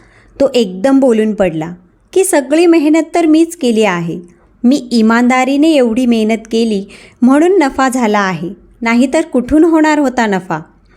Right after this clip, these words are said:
तुला दहा टक्के कशाचे देऊ? तू खूप जास्त पैसे मागत आहेस." बघा, आपण विचार करू शकतो,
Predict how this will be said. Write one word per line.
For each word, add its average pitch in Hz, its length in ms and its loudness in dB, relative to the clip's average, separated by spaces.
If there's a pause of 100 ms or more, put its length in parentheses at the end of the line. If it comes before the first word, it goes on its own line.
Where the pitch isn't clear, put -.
(500)
तुला 330 220 2
दहा 311 260 -2
टक्के 339 360 -2
कशाचे 262 500 -2
देऊ? 208 300 0 (400)
तू 311 140 2
खूप 349 240 -2
जास्त 220 320 -2
पैसे 302 360 0
मागत 208 380 -2
आहेस." 175 380 -4 (760)
बघा, 185 300 -2 (440)
आपण 226 320 0
विचार 247 380 0
करू 240 260 0
शकतो, 208 460 -6